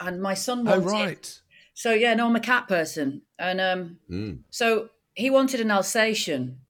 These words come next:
Speaker 1: 'cause he's only
Speaker 3: Right.
Speaker 1: small, and he wanted an Alsatian, and I said no, 'cause that was terrifying. So
Speaker 2: Yeah.
Speaker 1: I, I said, "Tell you what, why don't we just get a smaller dog?" And so, because I wanted to be fair and get something in between, I got a mid-sized cockapoo.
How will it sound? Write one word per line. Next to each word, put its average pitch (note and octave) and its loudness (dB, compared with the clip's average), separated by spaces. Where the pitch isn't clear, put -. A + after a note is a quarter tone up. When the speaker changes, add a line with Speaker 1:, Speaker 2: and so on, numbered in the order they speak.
Speaker 1:
'cause G#3+ -4
he's B3 2
only B3+ 4
Speaker 3:
Right. - -2
Speaker 1:
small, F#3 0
and F3 -6
he F#3+ -2
wanted G3 0
an F#3+ 0
Alsatian, F#3+ 2
and F#3 -2
I F#3+ 0
said F3+ -2
no, F3+ 2
'cause D3 -8
that D#3 -2
was - -8
terrifying. C#3+ -4
So G#3 2
Speaker 2:
Yeah. G3+ 4
Speaker 1:
I, G#3 4
I G#3 4
said, G#3 -2
"Tell D4 2
you C#4 4
what, - 2
why A3+ 2
don't D4 4
we B3+ -4
just A#3+ -8
get - 0
a - -2
smaller A#3+ -2
dog?" - 2
And G3 -4
so, A#3+ 2
because B3+ 0
I C4 6
wanted B3 2
to A#3+ -4
be G#3+ -2
fair G#3+ 2
and F3+ -6
get - 0
something G#3+ -2
in G#3+ 2
between, G#3 -2
I D#3+ -6
got - 0
a F#3 -2
mid-sized G#3 -2
cockapoo. G3+ -4